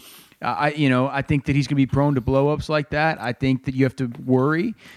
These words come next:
about whether or not he's going to be healthy through the entire course of the season. Even with that being said, if you can get him on your team for a couple of these guys that are just outrageously, uh,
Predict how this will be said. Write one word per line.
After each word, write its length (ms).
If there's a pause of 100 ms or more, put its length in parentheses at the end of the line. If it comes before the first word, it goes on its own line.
about 320
whether 300
or 40
not 260
he's 180
going 240
to 80
be 320 (180)
healthy 360
through 160
the 80
entire 280
course 300
of 60
the 80
season. 480
Even 320
with 100
that 220
being 240
said, 420 (300)
if 200
you 140
can 280
get 180
him 280
on 200
your 120
team 380
for 140
a 20
couple 220
of 20
these 160
guys 320
that 120
are 60
just 200
outrageously, 1080 (260)
uh, 180